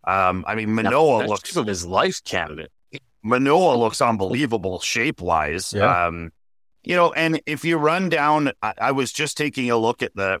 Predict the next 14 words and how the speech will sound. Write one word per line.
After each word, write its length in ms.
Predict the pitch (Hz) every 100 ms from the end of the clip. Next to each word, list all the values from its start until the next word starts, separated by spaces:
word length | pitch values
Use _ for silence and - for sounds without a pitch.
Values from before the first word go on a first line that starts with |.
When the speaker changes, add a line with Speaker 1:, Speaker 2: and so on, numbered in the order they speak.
| -
Speaker 1:
at 160 | 113 98
the 100 | 98
rosters, 640 | 90 98 107 113 151 110
or 80 | 104
at 80 | 92
least 260 | 110 -
the, 220 | 101 95 - - _
the 100 | 101
starting 600 | - - 110 117 123 123
lineups 600 | 110 101 113 120 120 -
for 440 | - 107 101 107 104
the, 360 | 95 92 87 - _ _ _
the, 300 | 113 104 90
um, 260 | 82 80 78